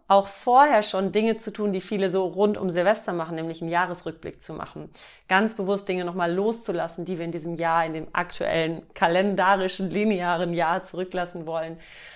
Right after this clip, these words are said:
Nochmal da auch vielleicht Rituale für uns zu machen und wirklich so abzuschließen. Und dann haben wir wirklich so diesen Freiraum, diesen Raum innerlich auch in uns, um wirklich in die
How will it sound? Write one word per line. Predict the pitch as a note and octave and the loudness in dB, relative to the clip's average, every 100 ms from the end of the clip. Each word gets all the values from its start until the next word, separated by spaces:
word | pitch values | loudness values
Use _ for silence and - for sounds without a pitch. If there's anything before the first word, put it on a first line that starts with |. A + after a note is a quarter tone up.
| - - _ - | -20 -20 _ -4
Nochmal | G#3+ G#3+ G#3+ | 0 4 6
da | G#3 G#3 A3+ | 10 10 10
auch | G#3 | 6
vielleicht | - G3 F#3+ | 2 0 2
Rituale | G3+ G3+ G3+ A3 | -2 4 6 6
für | A3 F3 | 2 -4
uns | F3+ F3 | -6 -8
zu | - | -8
machen | E3+ E3 F#3 | -6 -4 -6
und | - F3+ - | -4 -6 -4
wirklich | F#3+ A#3+ B3+ A3+ | 0 0 0 -2
so | - - | -4 0
abzuschließen. | F3+ F#3 - E3+ - - - D3+ D#3 - - | 0 0 -14 -12 -12 -14 -12 -14 -16 -14 -2
Und | G3 G3 | 2 6
dann | G#3 A#3 A3 | 4 4 0
haben | A3+ A#3 | 2 2
wir | A3 | 2
wirklich | F#3+ F#3+ F#3 | 0 -2 -6
so | F#3+ | -6
diesen | F3+ F3 F3 | -4 -4 -6
Freiraum, | E3 - F#3 G3 B3 G3 F3+ E3+ | -10 -10 -2 0 2 2 0 -2
diesen | E3+ F3 | -4 -6
Raum | E3 E3+ G#3 A3 G#3 - | -4 0 2 2 0 -4
innerlich | A#3 B3+ G#3+ E3+ E3+ - | -2 0 0 -2 -4 -2
auch | E3 E3 | -2 -4
in | F3 E3+ | -6 -4
uns, | F3+ G#3 A3 - - - - | -4 -4 -6 -14 -20 -16 -4
um | F#3+ F3+ | -2 0
wirklich | F3 A#3+ B3 A#3 A#3 - | 0 0 -2 -6 -6 -2
in | G3 G3 G3+ G3 | 0 0 -4 -6
die | F#3 F3+ F#3 | -4 -4 -8